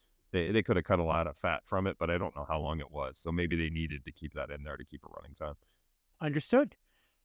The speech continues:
Speaker 2: Uh, in that case, we are gonna move to what I, and now this is why, this is where to me we become a speed run after this for him.
Speaker 1: Yep.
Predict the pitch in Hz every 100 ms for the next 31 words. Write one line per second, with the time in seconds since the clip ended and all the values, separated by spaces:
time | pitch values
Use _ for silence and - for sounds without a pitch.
0 | _ 156 156 165 165 214 - 202 190 -
1 | 165 180 175 175 170 - 175 160 151 147
2 | 135 160 175 196 185 170 175 165 220 240
3 | 190 202 190 185 175 - 160 254 294 277
4 | 262 - 214 208 185 175 160 - 165 139
5 | - 156 123 120 110 110 117 92 - -
6 | - - 123 98 - 110